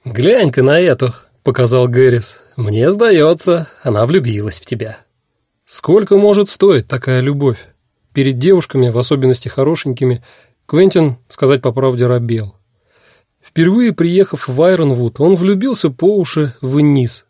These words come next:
старшую дочь лорда. Не говоря ни слова о своих чувствах, он годами мечтал о ней, пока ее не выдали за Райана Аллириона, наследника дара богов. При их последней встрече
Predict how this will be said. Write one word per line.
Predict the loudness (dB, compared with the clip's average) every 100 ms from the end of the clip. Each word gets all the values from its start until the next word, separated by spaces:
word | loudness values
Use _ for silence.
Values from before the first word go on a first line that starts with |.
| _
старшую | -8 -2 0 0 -4 0
дочь | 0 0 -2
лорда. | -2 -2 -4 -12 _ _ _ _ -4
Не | 0 2
говоря | 2 2 2
ни | 0
слова | 0 2 2
о | 0
своих | -2 -2 -4
чувствах, | -4 -4 -2 -4 -6 _ _ _
он | -2 2
годами | 2 2 0 2 2
мечтал | 0 -2 -2 0 0
о | 0
ней, | -2 -4 -6 _ -10
пока | -6 0
ее | 2 2 2
не | 2
выдали | 0 0 0 0 -2 -4
за | -2 0 2
Райана | 2 2 0 0 -2 -4
Аллириона, | -4 -2 0 0 2 -2 -4 -8 -12 _ _ _ _ _ -6
наследника | -2 -2 0 0 0 -2 0
дара | 0 0
богов. | 0 -2 -4 -8 -12 _ _ _ _ _ _ _ _ _ -4
При | -2 0
их | -2
последней | -2 -2 -2 0 -2
встрече | -2 2 2 2 -2 -6